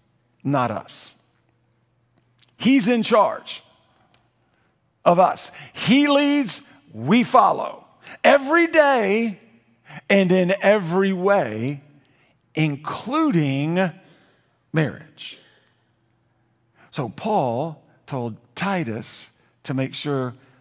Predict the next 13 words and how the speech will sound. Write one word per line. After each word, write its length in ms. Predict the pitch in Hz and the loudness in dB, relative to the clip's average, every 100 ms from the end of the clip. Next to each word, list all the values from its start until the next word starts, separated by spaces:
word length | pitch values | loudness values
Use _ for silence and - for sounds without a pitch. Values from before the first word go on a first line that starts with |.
| _ _ _ _ _ _ _ _ | _ _ _ _ _ _ _ _
these 480 | - 143 131 117 - - - | -6 -2 -2 -6 -12 -12 -4
godly 280 | 147 143 | -2 -2
older 140 | 143 135 | -4 -4
women 460 | 127 156 135 120 - _ _ _ - | -4 -2 -2 -4 -10 _ _ _ -6
in 100 | 143 | -6
the 60 | |
churches 340 | 127 170 135 139 | -4 -6 -6 -8
in 120 | 117 | -8
Crete 640 | - 180 147 120 - - - _ _ _ _ _ _ _ _ _ _ - _ - | -8 -6 -6 -8 -14 -20 -20 _ _ _ _ _ _ _ _ _ _ -20 _ -6
teach 760 | - 180 139 - - - - _ _ _ _ _ | -2 -2 -6 -10 -12 -12 -16 _ _ _ _ _
the 80 | - | -8
young 280 | 113 214 165 | -2 -2 -2
women 400 | 127 117 139 143 | -4 -6 -8 -8